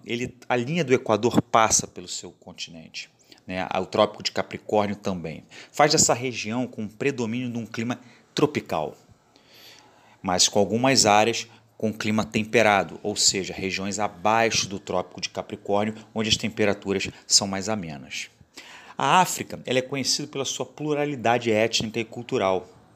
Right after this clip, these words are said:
e por meio de uma história milenária é capaz de contar a história de toda a humanidade. Apesar da enorme riqueza do continente,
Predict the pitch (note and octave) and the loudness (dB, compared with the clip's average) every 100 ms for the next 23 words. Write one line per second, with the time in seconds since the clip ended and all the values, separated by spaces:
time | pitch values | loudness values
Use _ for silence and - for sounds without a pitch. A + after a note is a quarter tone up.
0 | - - - - - - _ A#2 A2+ A#2 | -20 -20 -20 -20 -20 -20 _ -6 -2 0
1 | A2 B2 A#2+ A#2 A#2+ A2+ - A#2 G#2 A2+ | 0 0 0 -2 -4 -2 -2 0 0 -2
2 | C#3 A#2 A2+ B2+ A2+ A2 G#2+ A#2 A#2 A2+ | -2 -2 -2 -2 -4 -6 -6 -2 -2 -4
3 | - A2 A2 A2+ A#2+ - - G#2 A2+ A#2 | -6 -6 -6 -6 -4 -6 -4 -2 0 -2
4 | - A2 - C#3 C#3+ C#3 D3 B2 F#2 E2+ | -10 -10 -2 0 0 0 -2 0 -2 -2
5 | D#2+ - _ _ _ - - - A2 C3+ | -8 -12 _ _ _ -14 -6 0 2 4
6 | C3+ B2+ A#2+ D3+ E3+ C3 - - B2 C3 | 2 0 -2 -2 -2 -4 -4 -2 0 0
7 | A2 G2+ G#2 - F2+ G2+ B2+ - - | -2 -6 -6 -6 -4 -4 -4 -4 -8